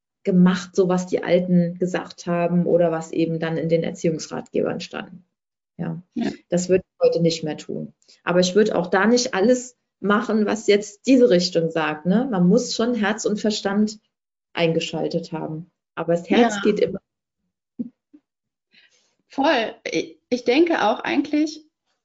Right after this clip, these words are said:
Speaker 2: stelle ich mir jedenfalls so vor, ist es eigentlich auch ja irgendwo in uns angelegt. So, dass man viel auch einfach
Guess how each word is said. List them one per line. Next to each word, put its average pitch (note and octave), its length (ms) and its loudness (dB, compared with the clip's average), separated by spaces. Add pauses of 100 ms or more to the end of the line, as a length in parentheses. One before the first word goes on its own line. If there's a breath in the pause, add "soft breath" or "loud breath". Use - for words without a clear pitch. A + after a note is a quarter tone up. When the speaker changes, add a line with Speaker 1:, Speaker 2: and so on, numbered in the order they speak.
(520)
Speaker 2:
stelle G3 220 -4
ich G3 60 -6
mir G3+ 100 -2
jedenfalls G3 340 -4
so F#3+ 60 -6
vor, F#3+ 340 -2
ist A3+ 140 -6
es A3+ 80 -10
eigentlich A3 420 -4
auch G3 120 -4
ja G3+ 180 -2
irgendwo G#3 500 -2
in F3+ 100 0
uns A3+ 160 -4
angelegt. G3 760 -2 (560)
So, F#3 440 0
dass G3+ 120 -2
man G3+ 160 0
viel B3+ 360 -2
auch A3 140 -2
einfach A3+ 600 -4